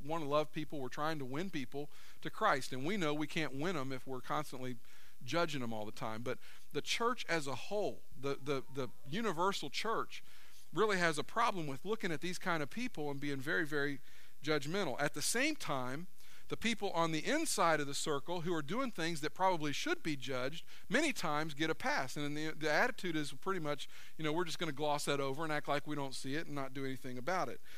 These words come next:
What I wanna do over the next several minutes is to destroy the kind of thinking that allows that to go on and for us to be able to,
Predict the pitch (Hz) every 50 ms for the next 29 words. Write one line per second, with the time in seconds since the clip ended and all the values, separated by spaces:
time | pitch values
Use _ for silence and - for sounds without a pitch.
0 | - - - 139 151 202 254 294 294 269 226 190 147 170 214 202 170 156 143 143
1 | 135 139 143 160 170 - - - 190 175 165 151 147 139 143 147 135 123 117 -
2 | - - - - - - - - - - - - - - - - - - - -
3 | - - - - - 151 143 - - 151 135 127 - - - - 196 196 170 139
4 | 127 123 120 - - - - - - - - 131 - - 180 175 175 170 147 -
5 | - - 185 185 180 - 139 135 131 123 120 120 127 135 135 139 127 107 110 143
6 | 151 175 175 - - 147 139 147 131 131 143 160 156 131 120 120 120 117 - 143
7 | 131 131 123 - - 127 131 135 135 131 131 - - 131 117